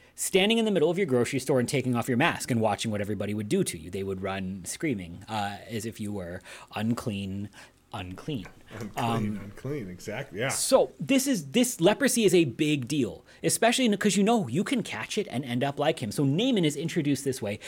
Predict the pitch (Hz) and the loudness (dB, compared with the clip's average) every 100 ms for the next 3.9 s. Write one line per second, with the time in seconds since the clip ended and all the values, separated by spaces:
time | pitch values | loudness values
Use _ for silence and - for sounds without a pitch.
0 | - 135 143 165 110 82 - - - 135 | -8 0 4 4 2 -2 -14 -18 0 2
1 | - 139 165 196 240 240 247 220 - 120 | 4 2 2 0 -2 0 0 -2 -6 -4
2 | 120 139 147 160 180 185 180 107 123 - | -4 -2 4 4 4 0 -4 -6 -8 -4
3 | 175 175 143 - - 113 82 85 | -2 -2 -6 -10 -6 -6 -6 -10